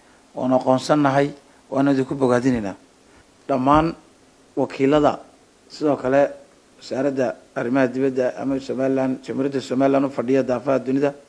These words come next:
iyagana runtii shaqada wanaagsan ay qabanayaan iyo dabaaldegyada ay ka qayb qaadanayaan, iyo aad iyo aad baan ugu mahadnaqaynaa. Sanadkan waxaa laga xusayaa,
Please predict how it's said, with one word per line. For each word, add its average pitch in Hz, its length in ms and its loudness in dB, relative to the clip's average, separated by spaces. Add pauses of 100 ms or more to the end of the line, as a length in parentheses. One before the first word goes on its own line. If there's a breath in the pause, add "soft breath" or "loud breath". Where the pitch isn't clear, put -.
(880 soft breath)
iyagana 139 340 2
runtii 139 240 -4
shaqada 139 380 0
wanaagsan 123 400 -2
ay 135 80 -2
qabanayaan 135 520 -2 (840 soft breath)
iyo 127 200 -2
dabaaldegyada 127 680 -2
ay 127 80 2
ka - 120 -6
qayb 135 200 -2
qaadanayaan, 131 480 0
iyo 135 140 0
aad 139 160 2
iyo 139 80 4
aad 127 80 0
baan 131 120 0
ugu 127 100 -4
mahadnaqaynaa. 117 480 -4 (640 soft breath)
Sanadkan 156 420 -2
waxaa 135 120 0
laga 143 240 2
xusayaa, 120 520 -2